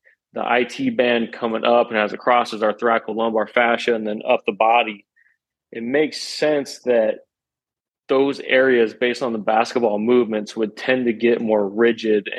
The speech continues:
and, in my terms, gunky. And those are the areas that need a little love. And I find that as you go through those, it really opens up the knee a lot, and it provides more movement, kind of more of that internal external rotation component of the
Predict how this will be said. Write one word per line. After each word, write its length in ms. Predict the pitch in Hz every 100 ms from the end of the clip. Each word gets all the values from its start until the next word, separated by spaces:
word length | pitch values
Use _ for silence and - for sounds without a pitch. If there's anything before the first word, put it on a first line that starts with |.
| -
and, 300 | 110 104 104 - 110
in 100 | 107
my 180 | 113
terms, 340 | 104 110 113 104 -
gunky. 520 | 123 127 113 110 - _ - _
And 320 | - 107 104 101
those 200 | 113 117
are 60 |
the 80 | 127
areas 300 | 117 123 117
that 120 | 117
need 140 | 113 117
a 80 |
little 240 | 123 127 107
love. 280 | 135 151 113
And 120 | 107
I 140 | 110
find 380 | - 123 131 127
that 240 | 117 110 - _ _ _ -
as 320 | - 113 110
you 120 | 117
go 320 | 113 113 123 120
through 260 | 135 143
those, 380 | 120 113 107 -
it 200 | - 113
really 680 | 107 107 120 120 117 110 107 - _ _ _ _ -
opens 440 | 131 127 120 110 117
up 300 | 107 104 -
the 120 | 110
knee 280 | 110 110 104
a 80 |
lot, 360 | 95 98 101 104
and 140 | 104
it 220 | 107 110 -
provides 400 | 104 110 107 113
more 140 | 101
movement, 600 | 110 117 110 110 107 104
kind 120 | 107
of 40 | 101
more 240 | 107 107
of 60 | 104
that 160 | 107
internal 420 | 113 101 117 107 107
external 300 | 98 113 107
rotation 520 | 107 - 113 107 110
component 580 | 107 101 113 110 110 110 _ - _ _ -
of 260 | 110 98
the 280 | 113 104